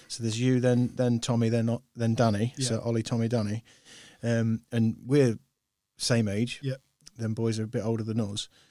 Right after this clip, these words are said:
Speaker 1: and so you were kind of in their slipstream, taking in a lot of, sort of downloading a fucking lot of information that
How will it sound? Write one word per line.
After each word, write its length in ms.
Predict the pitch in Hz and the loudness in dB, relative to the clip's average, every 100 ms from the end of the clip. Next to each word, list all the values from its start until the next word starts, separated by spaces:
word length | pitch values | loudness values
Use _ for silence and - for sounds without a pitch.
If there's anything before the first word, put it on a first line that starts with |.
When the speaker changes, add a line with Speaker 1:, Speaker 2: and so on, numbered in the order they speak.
| - - - | -20 -16 -6
Speaker 1:
and 160 | 104 | -4
so 180 | - 120 | 2 4
you 260 | 117 160 156 | 6 6 6
were 100 | 135 | 6
kind 320 | 139 135 127 | 8 8 10
of 260 | 123 - - - | 6 0 -10 2
in 200 | 131 131 | 6 8
their 200 | 135 131 | 10 8
slipstream, 800 | - 143 135 - 120 104 101 127 _ _ _ - | 6 2 2 0 2 2 0 -4 _ _ _ -2
taking 380 | 135 127 135 123 | 2 4 6 4
in 100 | 120 | 6
a 100 | 117 | 6
lot 340 | 123 139 - | 6 6 6
of, 400 | 117 107 - - - _ _ _ _ _ _ _ _ - | 0 0 -2 -12 -20 _ _ _ _ _ _ _ _ -8
sort 240 | - 123 | -4 -2
of 60 | 107 | 0
downloading 580 | 127 123 123 139 113 107 | 2 4 6 6 6 4
a 80 | 101 | 2
fucking 380 | - 156 139 | 0 0 4
lot 160 | 131 147 | 4 4
of 80 | 123 | 4
information 580 | 131 120 139 127 127 | 2 4 6 6 4
that 120 | 113 | 2